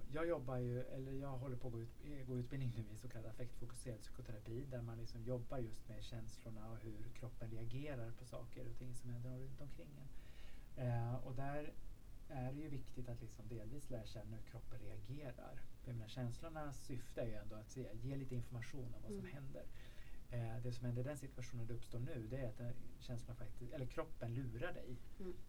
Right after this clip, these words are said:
Speaker 1: Att så här, nu tänk, nu höjer min partner rösten och nu kommer min pappa slå min mamma. Eh, men du är ju faktiskt inte där.
Speaker 2: Mm.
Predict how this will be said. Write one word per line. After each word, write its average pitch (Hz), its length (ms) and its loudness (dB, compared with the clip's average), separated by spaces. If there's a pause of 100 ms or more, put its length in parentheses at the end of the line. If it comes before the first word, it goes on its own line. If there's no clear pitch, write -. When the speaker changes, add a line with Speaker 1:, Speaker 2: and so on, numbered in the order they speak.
Speaker 1:
Att 123 140 0
så 127 80 -4
här, 113 100 -2
nu 156 280 0
tänk, 147 220 -4 (180)
nu 151 200 0
höjer 131 300 2
min 127 140 0
partner 127 300 0
rösten 120 380 0
och - 300 -2
nu 131 140 -2
kommer 120 440 0 (220)
min 123 140 0
pappa 123 280 0
slå 160 300 2
min 107 160 -2
mamma. 117 260 -2 (800)
Eh, 110 380 0 (540)
men 123 300 4
du 123 160 2
är 120 80 2
ju 135 80 0
faktiskt - 320 -2
inte - 180 0
där. - 220 0 (300)
Speaker 2:
Mm. 196 120 -6